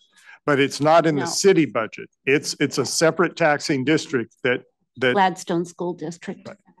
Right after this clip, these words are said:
Speaker 2: Yes. Yeah. Yes, <laughs> they are. They have been very good. You can see we're not going out for anything right now. <laughs>
Speaker 1: <laughs>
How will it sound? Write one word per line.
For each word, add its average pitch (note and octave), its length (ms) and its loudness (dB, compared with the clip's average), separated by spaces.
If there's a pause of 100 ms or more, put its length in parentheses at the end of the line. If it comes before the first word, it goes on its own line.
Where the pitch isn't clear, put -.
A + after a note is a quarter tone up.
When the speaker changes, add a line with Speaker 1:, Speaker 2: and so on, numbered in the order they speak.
(100)
Speaker 2:
Yes. D#3+ 760 -10
Yeah. - 800 -12 (1500)
Yes, G#3 400 0 (200)
<laughs> G3+ 200 0
they A#3 200 4
are. F#3 240 2
They F#3 180 0
have F#3+ 300 2
been F#3+ 180 4
very F3+ 300 2
good. F#3 300 -8 (380)
You G3+ 120 4
can G3 80 4
see F#3+ 180 2
we're F3+ 140 2
not F3 200 -2
going F3+ 240 0
out - 180 -6
for - 80 -8
anything E3+ 420 -4
right E3 220 -10
now. E3+ 320 -4 (100)
<laughs> C4 1700 0 (100)
Speaker 1:
<laughs> - 0 -